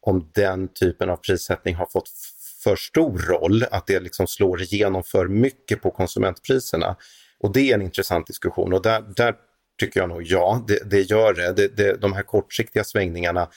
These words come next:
har fått ett för stort genomslag på, på konsumentpriserna och därför tror vi att det behöver kompletteras då. Men,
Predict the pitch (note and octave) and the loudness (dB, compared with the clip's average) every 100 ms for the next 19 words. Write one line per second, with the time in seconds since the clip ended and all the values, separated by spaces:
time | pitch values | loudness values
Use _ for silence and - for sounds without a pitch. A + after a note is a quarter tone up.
0 | - _ _ _ _ G2 - F#2+ F2+ - | -20 _ _ _ _ -4 -2 0 -2 -4
1 | F#2+ - A#2 - G2+ E2+ - E2+ E2 - | -4 0 0 0 -4 -4 -2 -2 -2 -2
2 | F#2+ - - - F2 - E2+ - - - | -2 -2 -6 -4 -4 -2 -6 -6 -8 -4
3 | F#2+ F2 F2+ G2 - - F2+ E2 - - | -2 0 0 0 -2 -2 0 0 -4 -6
4 | E2 E2+ E2+ - - - A#2 A2+ F#2 - | -6 -6 -8 -6 -8 -2 2 2 0 -2
5 | F2+ F#2 F#2+ | -2 0 -2